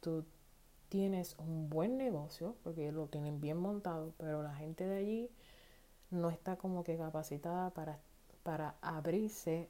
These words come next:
a que personas como yo, que soy hispana, puedan recibir servicios allí. Eso es algo lamentable.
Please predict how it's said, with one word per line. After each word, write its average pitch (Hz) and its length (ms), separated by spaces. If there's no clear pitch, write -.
a 160 140
que 165 180
personas 160 460
como 202 260
yo, 196 200
que 160 160
soy - 320
hispana, 180 460
puedan 147 260
recibir 147 380
servicios 143 500
allí. 131 240
Eso 185 160
es 208 60
algo 196 200
lamentable. 151 580